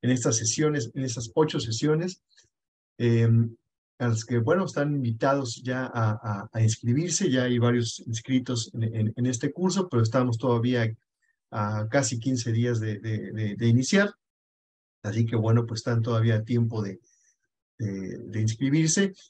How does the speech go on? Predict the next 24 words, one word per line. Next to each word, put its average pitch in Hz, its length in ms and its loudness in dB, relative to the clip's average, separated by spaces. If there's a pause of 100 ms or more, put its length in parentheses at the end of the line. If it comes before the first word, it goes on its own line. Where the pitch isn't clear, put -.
(100)
Escríbanos 147 680 2
a 127 80 -2
caltona 120 500 0
punto 151 360 -6
cecipac 139 580 -2
arroba 131 280 0
gmail 127 320 -2
punto 143 320 -6
com 165 220 0
para 131 180 2
obtener 113 400 2 (460)
toda 127 220 2
la 120 80 2
información 113 480 -2
necesaria, 185 640 0 (400)
y 143 60 -2
bueno, 143 400 2 (140)
lo, 117 280 2
lo, 113 160 2
el 104 120 0
mismo 123 300 -2
correo 120 400 -2
también 113 360 -4
para, 98 220 -8